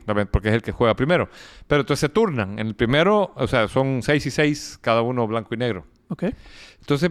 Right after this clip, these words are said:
Speaker 1: mira, qué interesante.
Speaker 2: Ah, son doce juegos entre vos y yo.
Speaker 1: Sí, doce juegos con dos días de diferencia. Y hay descanso. Y son cuatro o cinco horas de juego cada partido.
Speaker 2: Te tiro una adivini-, adivinanza antes de seguir.
Speaker 1: Dale.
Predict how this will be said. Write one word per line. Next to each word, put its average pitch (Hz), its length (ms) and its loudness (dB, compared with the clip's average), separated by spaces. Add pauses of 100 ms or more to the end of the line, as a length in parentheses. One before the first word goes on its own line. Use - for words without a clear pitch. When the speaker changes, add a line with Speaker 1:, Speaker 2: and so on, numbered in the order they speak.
(140)
Speaker 1:
mira, 127 260 2
qué - 100 -6
interesante. 143 380 2
Speaker 2:
Ah, 202 40 2
son 180 200 2
doce 196 280 2
juegos 196 220 4
entre 185 180 -2
vos 185 160 2
y 190 40 2
yo. 202 140 -2 (160)
Speaker 1:
Sí, 139 240 -2
doce 120 260 -6
juegos 160 480 0 (140)
con 113 340 -4
dos 117 140 0
días 135 180 -2
de 131 60 -2
diferencia. 135 420 -2
Y 104 60 0
hay 117 240 -2
descanso. 165 640 -2 (440)
Y 123 60 -8
son 127 540 -2
cuatro 123 240 -4
o - 20 -8
cinco 139 280 0
horas 135 400 2
de 107 100 -2
juego 139 300 0
cada 113 220 2
partido. 180 500 -4
Speaker 2:
Te 160 100 -8
tiro 185 200 -2
una 190 160 0
adivini-, 185 440 -2
adivinanza 170 600 0
antes 165 160 -4
de 170 100 -2
seguir. 190 420 -4
Speaker 1:
Dale. 120 280 -4